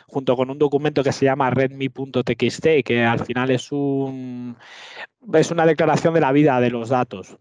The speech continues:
Es una cosa un poco difícil de realizar por parte de los investigadores. En el Consorcio Madroño hemos, hemos simplificado bastante, bastante la realización de estos redmi punto T X T a través de preguntas. Pues le preguntamos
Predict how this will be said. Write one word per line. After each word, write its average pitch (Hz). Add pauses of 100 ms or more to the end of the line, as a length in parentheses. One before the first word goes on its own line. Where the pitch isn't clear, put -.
Es 120
una 143 (140)
cosa 139
un 135
poco 127 (600)
difícil 147
de 139
realizar 135
por 139
parte 135
de 127
los 123
investigadores. 131 (640)
En 139
el 135
Consorcio 135
Madroño 147
hemos, 135
hemos 135
simplificado 139
bastante, 123 (200)
bastante 127
la 123
realización 120
de 127
estos 120
redmi 123
punto 117
T 127
X 123
T 143
a 123
través 117
de 127
preguntas. 143
Pues 107
le 104
preguntamos 117